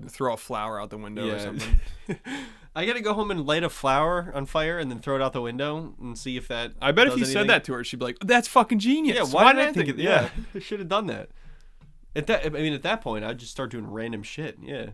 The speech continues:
Speaker 2: see whatever works. That's the thing
Speaker 1: Hmm.
Speaker 2: is, we've moved past that in society. We've already established
Speaker 1: Yeah.
Speaker 2: that dropping a chain on the floor and talking about fish bones doesn't work. You need math and science and
Speaker 1: Unfortunately. I
Speaker 2: Yeah.
Speaker 1: wish it was just easy
Speaker 2: I
Speaker 1: enough
Speaker 2: know,
Speaker 1: to,
Speaker 2: I
Speaker 1: like,
Speaker 2: wish I
Speaker 1: do
Speaker 2: could do
Speaker 1: weird
Speaker 2: that,
Speaker 1: shit like
Speaker 2: yeah.
Speaker 1: that.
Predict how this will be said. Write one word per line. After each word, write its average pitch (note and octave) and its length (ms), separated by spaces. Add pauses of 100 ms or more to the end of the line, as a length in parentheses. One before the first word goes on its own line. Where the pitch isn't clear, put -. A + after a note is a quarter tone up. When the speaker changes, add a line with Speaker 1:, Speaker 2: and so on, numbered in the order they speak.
(120)
Speaker 2:
see - 160
whatever A#2 240
works. A2+ 400 (500)
That's G#3+ 220
the D#3 80
thing E3 100
Speaker 1:
Hmm. C#3+ 40
Speaker 2:
is, B2+ 60
we've G#3 160
moved C4 220
past E3+ 360
that B2 100
in G#2+ 80
society. G2 480
We've B2 160
already G3+ 220
established C3+ 580
Speaker 1:
Yeah. B2 60
Speaker 2:
that B2+ 100
dropping D3 420
a A#2+ 40
chain D3+ 280
on C#3 80
the A2+ 80
floor G#2+ 420 (280)
and - 80
talking D#3 240
about B2+ 180
fish - 240
bones A2+ 260
doesn't A#2 320
work. - 320 (300)
You E3 140
need G3 200
math D#3 300
and B2+ 140
science C3 680
and A2+ 320 (460)
Speaker 1:
Unfortunately. A#2 920
I B2 120
Speaker 2:
Yeah. D#3 60
Speaker 1:
wish G#3 160
it A#3+ 40
was D#3+ 100
just C3 200
easy B2 240
Speaker 2:
I B2+ 60
Speaker 1:
enough - 100
Speaker 2:
know, A#3 140
Speaker 1:
to, B2 60
Speaker 2:
I A#2+ 40
Speaker 1:
like, C#3+ 100
Speaker 2:
wish - 140
I A#2+ 100
Speaker 1:
do A#2+ 60
Speaker 2:
could A#2 80
do A#2 80
Speaker 1:
weird F#2+ 100
Speaker 2:
that, F#2+ 80
Speaker 1:
shit B2+ 100
like G#2+ 140
Speaker 2:
yeah. A2 180
Speaker 1:
that. B2 140